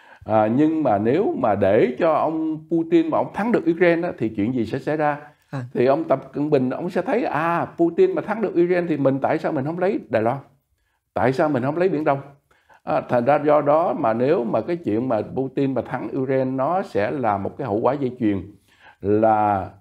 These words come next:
Speaker 1: nó sẽ có chiến tranh ở Âu Châu lớn ra hơn, chiến tranh ở Á Châu lớn hơn, và đó là chính là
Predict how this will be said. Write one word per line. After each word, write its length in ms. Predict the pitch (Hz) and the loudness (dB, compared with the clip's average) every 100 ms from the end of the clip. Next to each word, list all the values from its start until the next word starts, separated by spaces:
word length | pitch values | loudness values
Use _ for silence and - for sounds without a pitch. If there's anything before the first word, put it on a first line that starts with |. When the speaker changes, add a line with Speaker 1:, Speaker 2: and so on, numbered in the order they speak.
| _ | _
Speaker 1:
nó 220 | - 120 | -8 -6
sẽ 180 | 143 110 | -4 -4
có 160 | 110 156 | -4 -2
chiến 240 | 165 170 | -2 0
tranh 260 | 165 139 143 | 2 2 0
ở 560 | 90 92 98 135 175 - | -2 0 0 0 -2 -4
Âu 140 | 147 143 | -4 0
Châu 320 | 151 151 156 - _ _ | 2 2 -2 -10 _ _
lớn 300 | - 143 202 | 0 4 4
ra 200 | 233 165 160 | 2 -2 0
hơn, 260 | 165 156 156 - - _ | 2 2 0 -10 -20 _
chiến 160 | - 175 | -4 0
tranh 200 | 143 143 | 0 0
ở 60 | |
Á 180 | - 160 - | -2 -4 -2
Châu 160 | 139 | 0
lớn 180 | 139 170 | 2 0
hơn, 240 | 214 151 147 - - _ | 0 0 -2 -6 -20 _
và 180 | - 98 | -6 -2
đó 300 | 104 123 156 | 2 2 2
là 240 | 190 117 98 | 0 0 -2
chính 300 | 92 160 214 | 0 -2 -2
là 500 | 147 113 104 95 | -2 0 2 0